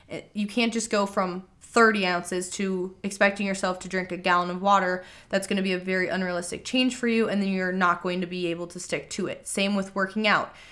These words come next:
Some people can't make it to the gym five days a week.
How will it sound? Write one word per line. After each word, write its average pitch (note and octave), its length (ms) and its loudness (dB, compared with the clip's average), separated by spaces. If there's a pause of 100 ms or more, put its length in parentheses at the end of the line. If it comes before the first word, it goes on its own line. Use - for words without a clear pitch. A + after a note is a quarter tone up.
Some A3 260 4
people A#3 280 0
can't A3+ 420 0
make G#3 240 0
it G#3+ 60 -6
to - 120 -12
the A#3+ 80 0
gym C#4 240 4
five F3+ 240 2
days E3+ 200 -4
a F#3 60 -8
week. E3 280 -10